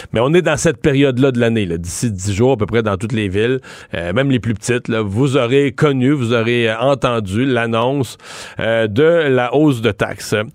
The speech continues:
Je, je vais pas tellement parler de ça aujourd'hui, plus élargir la discussion pour savoir, parce que on se dit, « Ah ben là, c'est normal, on n'a pas le choix, là, il y a l'inflation, il y a ci, il y a ça, faut bien les monter, les taxes, on a des dépenses, nous autres, les villes. »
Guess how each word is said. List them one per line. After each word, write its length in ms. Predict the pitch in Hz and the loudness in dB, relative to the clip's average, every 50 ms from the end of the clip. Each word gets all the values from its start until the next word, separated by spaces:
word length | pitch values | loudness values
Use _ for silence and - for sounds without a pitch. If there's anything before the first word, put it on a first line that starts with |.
| - - - - - - - - - _ _ - | -18 -18 -18 -18 -18 -20 -20 -20 -20 _ _ -12
Je, 60 | 110 - - _ _ _ _ _ _ _ _ - _ _ _ - | -12 -12 -12 _ _ _ _ _ _ _ _ -20 _ _ _ -6
je 40 | 110 | -6
vais 60 | 131 | -2
pas 120 | - - - - | -2 -2 -2 0
tellement 360 | - 156 143 139 165 185 190 | -2 -2 0 0 0 -2 -2
parler 340 | - - 139 127 135 127 117 | -2 -4 -2 0 0 -2 -2
de 80 | - | -2
ça 140 | - - 170 | 0 2 2
aujourd'hui, 500 | 185 175 127 131 117 110 101 120 180 - | 2 2 2 2 0 0 0 0 -2 -2
plus 320 | - - - 330 - - | 0 0 0 0 0 2
élargir 520 | 147 135 127 120 113 120 113 101 156 190 214 | 0 0 0 0 -2 -4 -2 2 2 4 4
la 120 | 180 123 | 2 0
discussion 520 | 104 92 92 - - - - - 143 185 226 | -2 -4 -8 -12 -12 -10 -6 -4 -2 -2 -2
pour 140 | 202 131 | -4 -6
savoir, 400 | - - 135 120 117 135 156 202 | -4 -2 -2 0 2 2 0 0
parce 160 | 214 185 - - | 0 -4 -6 -4
que 160 | - 117 95 - - - - - - - - | -4 -4 -4 -6 -14 -20 -20 -20 -20 -12 -6
on 160 | - 110 123 | -2 -2 -2
se 60 | 120 | 0
dit, « 80 | 113 175 | 0 0
Ah 40 | 180 | 0
ben 120 | 156 143 | 2 2
là, 240 | 143 180 208 180 143 | 2 2 2 2 0
c'est 140 | 127 - 156 | 0 -2 -2
normal, 380 | 170 160 143 139 151 202 214 175 | -2 0 0 0 0 0 0 0
on 40 | |
n'a 100 | 147 156 | 0 0
pas 120 | 147 - 160 | 2 2 0
le 60 | 143 | -2
choix, 340 | - - 131 135 156 190 190 | 0 0 0 2 2 2 2
là, 100 | 170 165 | 0 2
il 60 | 160 | 2
y 20 | |
a 40 | 147 143 | 2 2
l'inflation, 640 | 156 151 - 156 143 127 - 131 131 135 165 185 | 0 0 0 0 -2 0 0 -2 0 0 0 0
il 60 | 156 139 | 0 -2
y 20 | |
a 60 | 139 | -2
ci, 180 | 131 - - 147 | -2 -2 -4 -2
il 80 | 170 | 0
y 40 | 180 | 0
a 60 | 160 | 0
ça, 220 | 139 - 147 160 170 | 0 2 0 0 2
faut 100 | 208 139 | 0 0
bien 140 | 131 151 165 | 0 0 0
les 100 | 165 151 | 0 0
monter, 380 | 147 139 127 104 - 151 175 | 0 0 0 0 -2 -2 -2
les 160 | 175 151 123 | 0 -2 -2
taxes, 260 | - 131 135 160 151 - | -2 -2 -2 -2 -2 -2
on 100 | 131 135 | 0 0
a 80 | 160 | 0
des 120 | 165 170 156 | 0 0 0
dépenses, 460 | 147 139 117 143 151 175 175 143 135 | 0 0 0 0 -2 -2 -2 -4 -2
nous 140 | 131 113 127 | -2 0 0
autres, 200 | 156 160 131 127 | 0 0 -2 -2
les 140 | 113 104 | -4 -2
villes. » 260 | 98 117 151 190 190 | 0 0 2 2 0